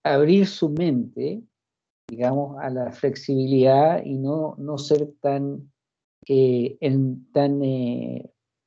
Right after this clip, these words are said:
inflexibles como hay muchas personas que si los cambian de una situación y los sacan, los sacan de su zona de confort,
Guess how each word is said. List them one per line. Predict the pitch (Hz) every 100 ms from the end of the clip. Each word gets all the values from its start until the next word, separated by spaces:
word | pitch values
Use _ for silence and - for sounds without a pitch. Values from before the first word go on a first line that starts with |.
| -
inflexibles | 185 196 185 156 - - 226 127 123 123
como | - 127 123 120 -
hay | 135 139
muchas | 135 143 143 151
personas | 147 131 - 143 147
que | 135 131 127 - _ _ _ _ _ -
si | - 143
los | 131 - -
cambian | 165 175 175 170 165 160 151 -
de | 131 147
una | 156 165
situación | 147 151 147 135 - 160
y | 165
los | 143 139
sacan, | 156 151 156 151 147
los | 135
sacan | - 147 156 151
de | 143
su | - 139 -
zona | - 160 147 156
de | 147
confort, | 143 131 120 160 170 208